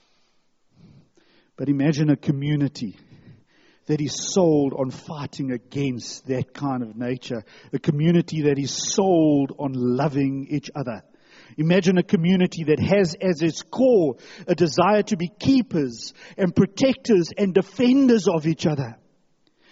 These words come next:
A genuine desire, a sacrificial desire,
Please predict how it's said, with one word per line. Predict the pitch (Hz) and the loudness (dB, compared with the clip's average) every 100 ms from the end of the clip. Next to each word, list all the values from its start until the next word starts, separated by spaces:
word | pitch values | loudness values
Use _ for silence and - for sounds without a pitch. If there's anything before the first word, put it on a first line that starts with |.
| - | -4
A | 208 | -2
genuine | 180 - 220 269 269 254 | 0 2 4 4 4 4
desire, | 233 202 208 190 185 | 4 4 4 4 2
a | |
sacrificial | 185 - 254 - 240 - 277 - 254 | 0 0 -2 0 -2 2 0 2 2
desire, | 214 185 190 180 | 2 4 2 4